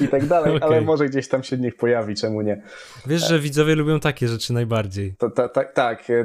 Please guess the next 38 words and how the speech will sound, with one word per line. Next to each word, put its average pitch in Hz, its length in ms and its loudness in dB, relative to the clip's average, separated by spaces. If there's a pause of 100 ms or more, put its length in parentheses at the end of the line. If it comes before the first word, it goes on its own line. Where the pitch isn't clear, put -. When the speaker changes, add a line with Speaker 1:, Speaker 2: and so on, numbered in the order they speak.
(300)
Speaker 1:
i, 139 40 0
i 131 40 0
potem 117 640 -2
<laughs> 117 260 -6
powiedzą, 110 460 -2
że - 200 -4 (680)
Jarek, 160 380 2
miałeś 151 200 0
ręce 147 360 2
jak 131 120 0
rurki 143 360 0
od 135 180 -2
zimnej 123 400 2
wody, 113 300 0
no 277 120 2
i 330 100 2
będą 330 240 0
mieli 302 240 4
rację, 285 460 2
no. 101 240 -2
<laughs> - 0 - (1120)
E, 135 200 4
dobra, 131 440 0
no 139 120 -2
w - 60 -12
każdym 175 320 0
razie, 180 560 2 (160)
mm, 156 200 -2 (560)
wiesz, - 320 -2 (540)
ja 156 160 2
w 165 60 -14
tym 196 120 0
mom-, 180 280 0
w - 60 -18
tamtym 185 320 0
czasie 175 520 2
studiowałem, 160 960 2
e, 151 40 -2